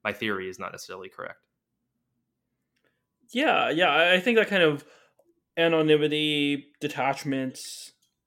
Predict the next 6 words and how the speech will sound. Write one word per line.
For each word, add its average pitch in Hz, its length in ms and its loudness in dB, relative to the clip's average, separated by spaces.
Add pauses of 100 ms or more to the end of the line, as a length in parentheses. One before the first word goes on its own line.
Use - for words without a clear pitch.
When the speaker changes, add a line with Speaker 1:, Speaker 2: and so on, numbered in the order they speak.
(1000)
Speaker 2:
like, 190 260 0 (180)
uh, 175 340 2 (1400)
you 135 120 -8
know, 113 200 -6
I 127 180 -4
am 123 260 -4